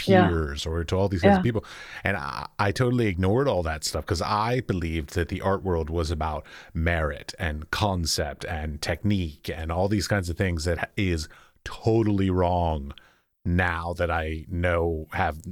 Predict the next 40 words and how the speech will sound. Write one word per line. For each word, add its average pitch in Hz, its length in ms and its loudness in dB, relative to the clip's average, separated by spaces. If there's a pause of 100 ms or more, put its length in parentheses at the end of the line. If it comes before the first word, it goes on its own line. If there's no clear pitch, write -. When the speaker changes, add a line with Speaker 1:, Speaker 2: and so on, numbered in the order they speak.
(200)
Speaker 2:
you 98 120 2
know, 73 120 -6 (120)
twenty-five 80 580 -2
years 80 360 0
in 78 140 -2
the 76 100 -4 (140)
arts 92 300 0
industry, 78 380 -2
I'm 76 120 -4
just 78 160 -6
like, 76 240 -8
"Fuck, - 580 -6
I 80 40 -8
wish 73 160 -6
somebody 78 240 -4
had 76 100 -10
told 78 240 -4
me 78 100 -6
that 80 240 -4
when 80 120 -2
I 78 40 -4
was 80 160 -4
a 82 60 -6
kid." 78 460 -4
Speaker 1:
That's - 240 0
right. 156 240 4 (180)
That's - 240 4
right. 214 240 6 (180)
So, 165 240 6
yeah, - 240 8 (280)
well, 233 320 8 (240)
<laughs> - 220 -4
we, - 260 8 (800)
you 349 200 10
made 370 320 8
it 247 140 -8
this 302 220 -2
far. 269 320 8
So, 196 340 2
yeah, 196 340 4